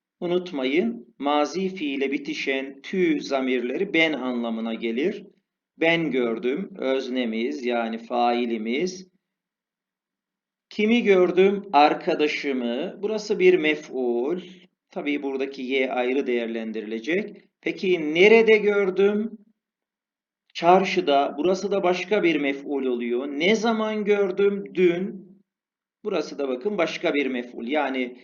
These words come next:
kimi, ne zaman, e, nerede, ne zaman? Üç ayrı mef'ul türü burada karşımıza çıktı arkadaşlar. Şu ikisi aynı mef'ulün farklı, e,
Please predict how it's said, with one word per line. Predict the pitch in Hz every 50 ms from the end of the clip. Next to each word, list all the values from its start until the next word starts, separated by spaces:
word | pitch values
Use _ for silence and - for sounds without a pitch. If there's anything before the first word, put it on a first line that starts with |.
| - _ _ -
kimi, | - - 196 190 196 185 165 147 143 143 170 202 233 - - _ _ _ -
ne | 123 131 143 156 170 190 185
zaman, | - 165 147 135 131 127 127 131 143 170 196 226 226 - - _ _ _ _ _ _
e, | 127 123 127 127 127 139
nerede, | 156 175 190 180 160 135 113 135 147 180 185
ne | 175 165 175
zaman? | 147 156 139 127 127 123 151 196 226 - - - _ _ _ _ -
Üç | 262 262 - - - -
ayrı | - 139 127 131 131 131 139 175 202 214
mef'ul | 190 160 156 160 - - 175 160 151 151 147 -
türü | - 165 139 123 135 165 185
burada | 190 143 120 113 139 -
karşımıza | - 151 139 127 123 - 117 113 113 113 135
çıktı | 143 - - 127 123 - - - 170
arkadaşlar. | 143 131 127 - 139 110 107 107 - - 135 151 185 196 - - - - - _ _ _ _
Şu | - - - 202
ikisi | 165 147 143 - 131 - - - 151 202 220 - - - - - _ _ _ _ _ _ -
aynı | 151 156 165 170 170 156
mef'ulün | 143 135 139 - - 147 147 143 156 190 214
farklı, | 202 - - 156 147 151 - - 160 151 151 151 139 - - - - _ _ _ _ _ - - -
e, | 135 127 123 117 113